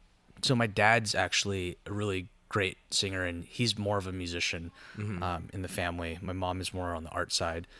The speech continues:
Speaker 1: um, and she's kind of like the head of our household.
Speaker 2: Yeah.
Speaker 1: Um, I remember two things that were, were said to me that always stuck with me. On one side is my mom saying,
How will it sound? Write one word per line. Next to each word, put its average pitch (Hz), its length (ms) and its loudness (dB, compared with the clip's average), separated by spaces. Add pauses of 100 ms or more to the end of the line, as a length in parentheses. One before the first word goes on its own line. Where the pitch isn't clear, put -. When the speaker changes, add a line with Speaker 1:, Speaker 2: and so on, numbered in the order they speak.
(380)
Speaker 1:
um, - 280 -8
and 101 120 -4
she's - 280 2
kind - 280 4
of 165 60 4
like 131 140 2
the 104 80 0
head 104 120 2
of 101 100 -2
our 90 120 0
household. 87 520 -2
Speaker 2:
Yeah. 92 260 -4 (180)
Speaker 1:
Um, 87 260 -6 (880)
I - 40 -2
remember 131 220 2
two 120 460 0 (640)
things 101 300 -2
that 90 280 0
were, 87 140 -6 (160)
were 95 100 -8
said 95 240 0
to 95 60 -4
me 92 160 -4
that 85 220 -2 (100)
always 98 260 0
stuck - 260 -2
with - 140 -10
me. 87 240 -6 (460)
On 92 240 -4
one 113 220 0
side 92 440 2 (220)
is 98 220 -6
my 90 80 -4
mom 95 320 0
saying, 85 420 -4